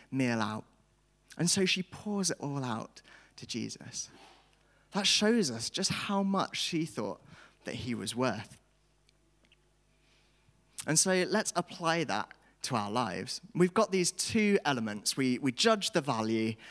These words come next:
of, of something, and then we respond. And everyone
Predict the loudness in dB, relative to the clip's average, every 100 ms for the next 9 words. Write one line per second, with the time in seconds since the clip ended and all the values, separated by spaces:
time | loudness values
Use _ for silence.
0 | -6 -2 -2 -4 -10 -6 -2 0 0 0
1 | -4 -4 -4 -10 -18 -6 0 0 0 -2
2 | -2 -4 -6 -2 -2 0 0 2 0 -2
3 | -6 -10 _ _ _ _ _ -4 -2 2
4 | 2 4 4 2 2 0